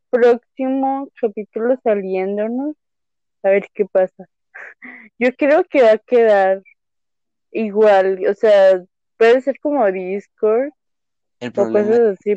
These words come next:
Speaker 1: pero no
Speaker 2: que no sale
Speaker 1: sé.
Speaker 2: ninguna notificación de "está grabando" o una cosa así, entonces siento que si uno se sale se va a cortar automáticamente, pero no sé, el punto, podemos hablar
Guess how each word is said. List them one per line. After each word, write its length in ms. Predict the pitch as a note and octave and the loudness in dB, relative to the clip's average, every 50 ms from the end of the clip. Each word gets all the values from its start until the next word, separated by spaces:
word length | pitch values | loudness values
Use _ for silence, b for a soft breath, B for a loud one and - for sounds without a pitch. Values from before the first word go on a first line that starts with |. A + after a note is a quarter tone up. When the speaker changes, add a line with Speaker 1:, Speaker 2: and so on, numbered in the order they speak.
| - | -4
Speaker 1:
pero 240 | - G#3 G3 F#3 F3 | -2 0 0 0 -2
no 180 | F#3 F3+ F#3 C4 | -4 -8 -12 -12
Speaker 2:
que 60 | - | -16
no 80 | _ _ | _ _
sale 200 | C3+ B2+ B2 B2+ B2 | -8 -6 -6 -6 -6
Speaker 1:
sé. 40 | |
Speaker 2:
ninguna 560 | A#2+ B2 - B2+ B2+ - - C#3 C3+ C3 A#2 G#2+ | -8 -8 -8 -8 -8 -6 -6 -6 -6 -6 -6 -8
notificación 1000 | G#2 G2+ F#2+ _ - - - - - _ - A#2 A#2 - - A#2+ A2 G#2+ G2+ G2 | -10 -14 -20 _ -20 -20 -20 -20 -16 _ -12 -12 -12 -12 -14 -14 -12 -12 -12 -12
de 300 | G2 G2 - - - _ | -12 -12 -14 -16 -20 _
"está 340 | - - - - _ - C3 | -20 -20 -20 -18 _ -14 -14
grabando" 680 | C3 C#3+ D3+ D3+ C3+ A2+ G#2 G2 F#2+ F#2+ F#2+ F#2+ - | -12 -12 -12 -12 -10 -10 -10 -10 -12 -12 -12 -12 -12
o 180 | - - G2+ G#2 | -10 -10 -10 -8
una 260 | G#2+ G#2+ A2 A2+ A2+ | -8 -10 -10 -12 -14
cosa 320 | - - A#2 A2 - - G#2+ | -14 -14 -16 -16 -14 -18 -20
así, 320 | - _ A2 A2 A#2 _ _ _ _ _ _ | -20 _ -20 -20 -20 _ _ _ _ _ _
entonces 380 | - A2 G2+ A#2 A#2 A#2+ B2 B2 | -16 -14 -10 -10 -10 -10 -10 -8
siento 300 | C3 B2 B2 A#2+ C#3 C3+ | -8 -8 -8 -8 -8 -10
que 100 | B2+ B2+ | -10 -12
si 160 | A2+ - A2 | -12 -10 -10
uno 160 | A2+ A2+ A#2+ B2 | -10 -10 -10 -10
se 160 | A#2+ A2+ G#2 | -12 -12 -14
sale 400 | G2+ G#2+ G#2+ G#2 G#2+ G#2+ A2+ A2+ | -10 -8 -8 -8 -8 -10 -12 -14
se 220 | - _ _ - G2 | -14 _ _ -16 -16
va 220 | F#2+ F#2+ G2 G2 | -14 -12 -12 -14
a 40 | G2 | -14
cortar 540 | - _ - G2 G2 _ _ - G2+ G2 F#2+ | -16 _ -20 -20 -20 _ _ -12 -12 -10 -10
automáticamente, 1040 | F#2+ F#2 - _ A2 G#2 A2 A2+ G#2 _ _ _ _ - F#2 F#2+ G2 F#2+ F#2 - - _ | -12 -14 -16 _ -18 -16 -16 -18 -20 _ _ _ _ -20 -20 -20 -20 -20 -20 -20 -16 _
pero 180 | - B2+ B2+ | -10 -10 -8
no 140 | C3 C3 A#2+ | -8 -10 -10
sé, 220 | - - G2 - _ _ _ _ _ _ _ _ _ | -12 -16 -20 -20 _ _ _ _ _ _ _ _ _
el 160 | - C3 C3 | -10 -10 -10
punto, 400 | - - B2+ A#2 G2+ - _ _ _ _ _ _ _ _ _ _ _ | -10 -12 -12 -12 -14 -14 _ _ _ _ _ _ _ _ _ _ _
podemos 420 | - C3 B2+ B2+ C3+ C#3+ C#3 - | -12 -10 -10 -10 -10 -12 -14 -14
hablar 360 | C3+ - - - - - - | -14 -14 -14 -14 -14 -16 -20